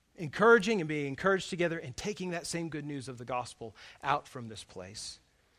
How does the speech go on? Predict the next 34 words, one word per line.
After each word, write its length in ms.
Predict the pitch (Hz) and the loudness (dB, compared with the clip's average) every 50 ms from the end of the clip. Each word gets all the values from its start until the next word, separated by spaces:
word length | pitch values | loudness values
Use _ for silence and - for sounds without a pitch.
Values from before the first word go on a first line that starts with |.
| _ _ - - _ 123 | _ _ -20 -20 _ 4
God 220 | 151 156 170 180 | 8 8 8 8
has 140 | 185 175 170 | 8 4 2
not 180 | 190 190 165 - | 0 -2 -2 0
saved 280 | - 156 151 147 135 | 2 4 4 4 2
us 120 | 147 135 - | -2 -6 -6
to 100 | - 127 | -8 -8
be 140 | 131 131 | -6 -2
islands 640 | 135 139 143 143 147 131 127 120 123 123 117 - - - - - _ _ | 2 4 4 4 4 2 -2 -4 -6 -8 -10 -10 -14 -16 -20 -20 _ _
to 200 | - - 139 135 | -6 -4 -2 -2
ourselves. 760 | 120 110 110 - - 131 123 110 104 104 107 113 - - - - _ _ _ _ _ _ _ | -2 -2 -4 -6 -4 -4 -4 -4 -4 -6 -10 -12 -14 -16 -18 -20 _ _ _ _ _ _ _
He 80 | _ 139 | _ -8
has 100 | 135 120 | -8 -2
saved 280 | - 170 170 165 143 | 2 2 2 2 2
us 80 | 156 - | -2 -6
that 100 | - 156 | -6 -6
we 140 | 165 151 151 | -4 -4 -2
might 200 | 147 135 135 139 | -2 -2 -4 -4
live 280 | 135 139 156 175 160 | -2 -2 -2 -2 -2
in 100 | 165 151 | -2 -6
community 480 | - - 143 139 147 156 165 156 156 160 | -6 -8 -8 -6 -4 -4 -4 -4 -6 -8
together, 480 | 147 147 127 127 120 113 117 113 107 - _ _ _ _ _ | -8 -8 -6 -6 -6 -6 -6 -10 -12 -14 _ _ _ _ _
extending 600 | 123 117 - - - - 175 185 190 180 175 165 | -10 -8 -8 -6 0 2 2 4 4 2 2 0
and 100 | 143 123 | -2 -4
receiving 540 | 120 113 - - 175 170 160 170 170 151 131 | -6 -6 -4 -2 0 0 0 0 -2 -4 -4
grace 460 | 104 127 143 160 180 185 - - - | -2 0 2 4 2 2 0 -4 -10
and 120 | 127 107 - | -12 -14 -12
forgiveness 600 | - 123 120 110 160 175 156 165 175 165 - - | -14 -12 -4 -2 -2 -2 -2 -2 -6 -8 -8 -12
and 140 | 113 113 - | -14 -14 -12
care 420 | - - 156 160 160 165 165 160 | -6 -4 -2 0 0 -2 -2 -4
and 220 | - - 123 123 131 | -6 -10 -10 -6 -4
love 300 | 131 139 147 143 - - | 0 0 0 -2 -4 -8
to 100 | - 143 | -12 -10
one 180 | 131 135 139 135 | -8 -8 -8 -8
another. 400 | 127 117 113 107 107 113 113 | -8 -10 -10 -12 -14 -16 -18